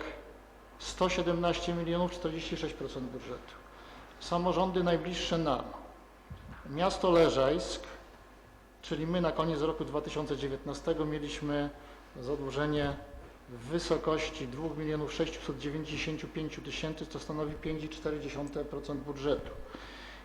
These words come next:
Inne miasta województwa podkarpackiego wyglądają w sposób następujący.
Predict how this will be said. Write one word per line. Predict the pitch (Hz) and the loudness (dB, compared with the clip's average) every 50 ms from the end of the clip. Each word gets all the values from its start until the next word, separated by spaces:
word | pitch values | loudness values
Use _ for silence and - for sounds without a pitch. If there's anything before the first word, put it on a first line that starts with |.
| - - - | -18 -10 -6
Inne | 185 214 240 247 240 220 202 180 160 139 127 - - - - - - - - - - - - | -2 4 8 8 10 10 10 10 10 10 8 4 0 -4 -8 -10 -12 -14 -16 -16 -18 -12 -8
miasta | 151 147 165 175 185 220 208 - - - 151 135 127 127 - - - - - - - - | -4 2 6 10 10 10 10 8 6 6 6 6 6 4 0 -4 -8 -10 -12 -16 -14 -14
województwa | 139 117 131 160 160 160 151 156 202 - - - 180 | -8 -2 2 6 6 8 8 6 4 0 0 0 2
podkarpackiego | 165 - 165 - - 165 151 - 147 135 131 - - - 165 156 143 131 143 147 147 156 175 196 208 - - 135 | 4 4 4 6 6 4 4 6 4 2 2 0 -2 0 2 2 2 4 4 6 6 6 4 2 -2 -6 -4 -4
wyglądają | 160 156 165 160 160 165 165 170 165 | -4 -2 0 2 8 10 10 10 10
w | 165 | 8
sposób | - - 160 160 156 151 | 4 0 0 0 0 2
następujący. | 156 151 143 - 170 151 139 - 156 151 147 143 135 123 - - | 2 0 0 -2 -4 -4 -4 -2 0 2 2 2 2 2 -2 -4